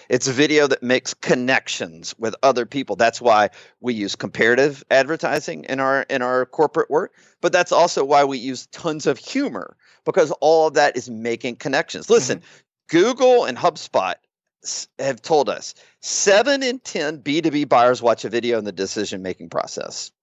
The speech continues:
Speaker 1: Seven in ten B two B buyers watch a video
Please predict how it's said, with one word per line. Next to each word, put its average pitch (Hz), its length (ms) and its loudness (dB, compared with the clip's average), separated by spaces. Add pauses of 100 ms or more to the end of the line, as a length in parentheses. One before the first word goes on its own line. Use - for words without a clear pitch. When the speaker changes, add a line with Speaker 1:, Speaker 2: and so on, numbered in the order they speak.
(1120)
Speaker 1:
Seven 208 640 2
in 135 140 -2
ten 92 520 -6 (400)
B 151 220 4
two 185 100 4
B 180 160 0
buyers 107 480 0
watch 110 300 -2
a 156 80 -2
video 113 640 -2